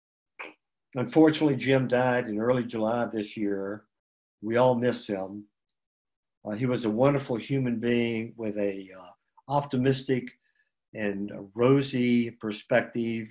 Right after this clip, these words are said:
on the United States and on the American democracy and its eventual coming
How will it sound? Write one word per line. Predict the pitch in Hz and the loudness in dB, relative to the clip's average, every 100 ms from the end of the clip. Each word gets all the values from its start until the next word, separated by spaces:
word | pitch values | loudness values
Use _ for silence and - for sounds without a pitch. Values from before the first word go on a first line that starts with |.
| - | -12
on | 110 107 107 104 104 107 _ _ _ - | -6 -4 -2 -4 -6 -8 _ _ _ -2
the | |
United | 110 110 120 120 | 2 4 2 0
States | - 123 - - - - - _ _ _ _ _ - | 0 2 2 0 -10 -16 -18 _ _ _ _ _ -10
and | 104 | -4
on | 107 110 110 | -2 -2 -2
the | 107 104 104 _ _ _ _ 117 | -2 -2 -6 _ _ _ _ -10
American | 120 127 135 135 123 104 | -2 4 4 2 -2 -4
democracy | 104 117 160 165 104 - 110 101 98 101 - _ _ _ _ _ | -2 0 0 -2 -8 -4 -2 0 -2 -8 -12 _ _ _ _ _
and | 110 110 | -8 -4
its | 107 104 | -4 -6
eventual | - 107 107 143 147 147 139 | -10 -10 0 0 0 -2 -4
coming | 127 139 139 135 120 | -6 -6 -2 -2 -4